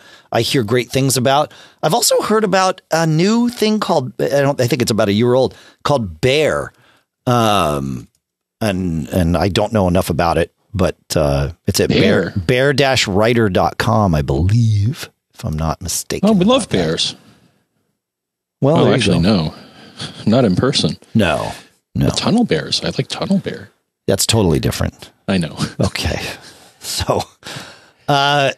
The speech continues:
Speaker 1: but yeah, Evernote, Evernote will do it for you. Um,
Speaker 2: Only thing I'll mention with Evernote,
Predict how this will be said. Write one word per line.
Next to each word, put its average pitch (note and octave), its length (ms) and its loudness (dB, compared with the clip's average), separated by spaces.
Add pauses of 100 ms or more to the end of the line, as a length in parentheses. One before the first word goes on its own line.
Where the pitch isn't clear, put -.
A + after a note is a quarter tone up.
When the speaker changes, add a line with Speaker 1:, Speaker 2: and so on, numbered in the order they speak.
Speaker 1:
but F#3 240 -2
yeah, A3 200 0
Evernote, A3+ 400 2 (180)
Evernote F#3+ 320 2
will E3+ 100 2
do B2+ 220 2
it - 200 -2 (280)
for B2 240 0
you. C#3 180 0 (720)
Um, G2+ 440 0 (1040)
Speaker 2:
Only F#3 180 2
thing F3+ 120 2
I'll D3 80 2
mention C#3 260 2
with A2+ 120 0
Evernote, F#2+ 580 -2